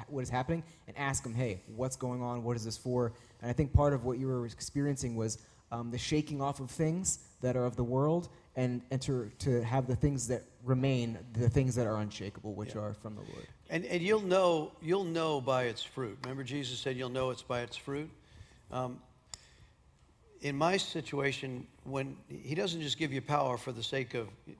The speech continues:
Speaker 2: power, it's, it's always for a purpose, you, to bring life. That night was the first night I ever did a deliverance ministry of a woman who'd been engulfed in witchcraft and was crippled.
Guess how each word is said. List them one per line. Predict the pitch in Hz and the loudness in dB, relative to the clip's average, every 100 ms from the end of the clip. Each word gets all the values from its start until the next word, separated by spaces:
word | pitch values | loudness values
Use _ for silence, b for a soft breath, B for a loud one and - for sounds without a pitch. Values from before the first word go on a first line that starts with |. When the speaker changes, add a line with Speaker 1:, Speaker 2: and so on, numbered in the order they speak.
| - _ _ - 131 | -20 _ _ -20 -10
Speaker 2:
power, | 143 131 104 123 | -2 0 -2 -6
it's, | 131 117 | -6 -6
it's | - 143 156 | -6 -2 2
always | 160 151 | 2 2
for | - 139 | 0 -4
a | |
purpose, | 117 131 - 117 - - - | -2 -4 -4 -10 -14 -16 -12
you, | 135 143 - | -10 -10 -12
to | - | -8
bring | 127 127 | -6 -2
life. | 127 117 113 B B B | -2 -2 -4 B B B
That | - 156 175 170 | 2 6 6 6
night | 175 170 127 127 | 6 6 4 0
was | 131 127 | -6 -6
the | 127 | -6
first | - 160 - | 2 2 2
night | 160 135 135 | 0 0 0
I | 131 | 0
ever | 135 139 | 0 0
did | 131 135 131 117 113 b b b b - | -2 0 -2 -2 -10 b b b b -6
a | 127 | -4
deliverance | 117 131 143 156 156 - | -2 0 2 2 0 -4
ministry | 139 147 139 - 123 110 107 b b b - | -4 -4 -4 -6 -8 -8 -8 b b b -10
of | 120 | -6
a | |
woman | 117 127 156 143 | -4 -2 -2 0
who'd | 135 120 | -2 -2
been | 127 | -4
engulfed | 120 117 - - 151 151 | -4 -10 -6 2 2 2
in | 147 | -2
witchcraft | 131 143 - 135 120 123 | -2 -4 -2 0 0 -2
and | 120 | -8
was | 110 | -6
crippled. | - - 123 107 107 | -6 -4 -6 -8 -12